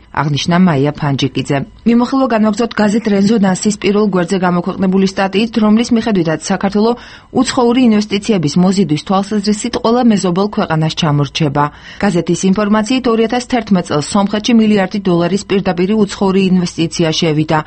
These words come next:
აზერბაიჯანში სამ მილიარდ დოლარზე მეტის, უკრაინაში შვიდ მილიარდ დოლარზე მეტის,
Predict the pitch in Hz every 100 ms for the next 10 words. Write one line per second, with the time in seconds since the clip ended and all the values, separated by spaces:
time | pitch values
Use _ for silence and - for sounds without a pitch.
0 | - - - 185 196 180 190 196 208 214
1 | 269 - 247 214 220 196 160 175 190 175
2 | 165 160 - 156 151 156 156 - - -
3 | 214 220 220 226 247 254 - 233 214 208
4 | 190 190 214 202 175 165 160 165 160 156
5 | 156